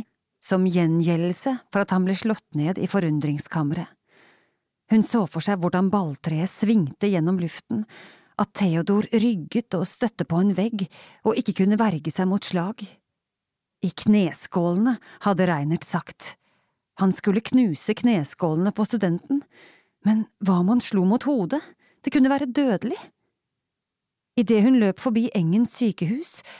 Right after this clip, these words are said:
manifesterte nye bilder seg for henne. Theodor, som lå bevisstløs på stuegulvet i kollektivet, mens hans kamerater og medstudenter sto rystet og så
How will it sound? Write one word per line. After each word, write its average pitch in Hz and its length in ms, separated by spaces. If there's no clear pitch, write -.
manifesterte 220 760
nye 202 340
bilder 160 320
seg 151 160
for 156 120
henne. 156 300
Theodor, 185 560
som 190 240
lå 175 80
bevisstløs 180 720
på 214 80
stuegulvet 175 720
i 185 80
kollektivet, 180 640
mens 208 240
hans 214 160
kamerater 214 720
og 190 160
medstudenter 175 800
sto - 320
rystet - 560
og 220 80
så 180 140